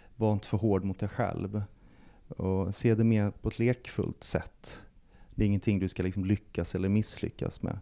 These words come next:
Jag har jättemånga meditationer fortfarande där det, det kan vara ganska rörigt för mig och det tar, tar lite tid att navigera. Det kan helt bero på vad, vad, vad jag har varit med om under dagen. Men det enda jag vet som jag lärt mig över tid är att blir jag kvar,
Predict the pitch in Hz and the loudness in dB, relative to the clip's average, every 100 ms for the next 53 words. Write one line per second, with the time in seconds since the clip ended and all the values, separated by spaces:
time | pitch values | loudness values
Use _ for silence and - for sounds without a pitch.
0 | - - - - - 101 104 113 110 107 | -10 -16 -20 -16 -2 0 4 4 4 2
1 | 107 - 120 139 95 90 - 85 95 87 | 0 0 2 4 2 -2 -6 -4 -2 -2
2 | 85 87 87 95 - 85 85 87 90 87 | -2 -4 -4 -8 -6 -4 -4 -4 -4 -4
3 | 87 92 - 110 101 95 87 90 95 110 | -4 -6 -8 -4 -2 0 0 0 4 4
4 | 104 87 - 78 78 - 87 87 - - | 4 0 -4 -4 -4 -4 -4 -4 -4 -8
5 | - 87 - 107 98 - - 107 92 95 | -2 -4 -2 -2 -2 -2 -2 0 0 0
6 | 92 104 120 113 85 82 92 - - - | 0 0 2 2 2 -2 -4 -6 -14 -20
7 | - - - 113 127 87 107 - 104 90 | -20 -10 -2 2 2 2 -2 -2 0 2
8 | 92 95 95 - 87 98 90 92 101 98 | 2 0 0 -4 -2 0 0 0 0 2
9 | 98 98 117 95 82 82 85 101 104 92 | 0 2 0 0 -2 -4 -4 -4 -4 -4
10 | - 92 87 - 87 95 - - - - | -2 -2 -2 -4 -6 -6 -12 -20 -20 -6
11 | 110 101 117 113 113 139 101 113 - 107 | 0 4 4 4 4 2 2 -2 -2 0
12 | 104 - 104 104 - 95 87 98 - 98 | 2 2 0 0 0 0 2 0 0 -2
13 | 98 - 143 - 92 | -2 -2 0 0 0